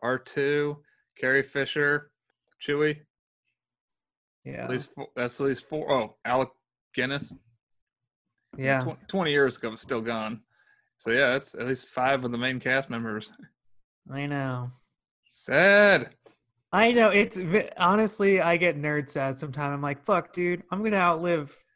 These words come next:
Speaker 2: uh, <laughs> I'm gonna outlive Luke Skywalker."
Speaker 1: I know. And Han Solo? That's gonna be a tough one for me. I always loved Han Solo.
Speaker 2: I know. Yeah.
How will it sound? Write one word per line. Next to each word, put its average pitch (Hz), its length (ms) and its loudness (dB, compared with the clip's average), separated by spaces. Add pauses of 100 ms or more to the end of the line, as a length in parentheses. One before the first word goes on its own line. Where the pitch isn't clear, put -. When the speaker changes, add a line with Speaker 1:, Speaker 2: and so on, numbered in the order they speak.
(140)
Speaker 2:
uh, 151 160 -4 (220)
<laughs> - 120 -20
I'm - 680 -10
gonna 226 60 4
outlive 180 440 6
Luke 196 220 6
Skywalker." 175 800 0 (480)
Speaker 1:
I 120 200 -8
know. 143 200 -4
And 123 100 -6
Han 135 280 -4
Solo? 160 560 -2 (420)
That's 127 140 -6
gonna 175 120 -2
be 120 40 4
a 117 40 -2
tough 131 220 -2
one 107 140 -2
for 110 100 -8
me. 104 220 -2 (640)
I 131 140 4
always 117 200 2
loved 110 220 -2
Han 107 180 -4
Solo. 107 380 -2 (480)
Speaker 2:
I 127 320 -8
know. - 200 -18 (1500)
Yeah. - 320 -10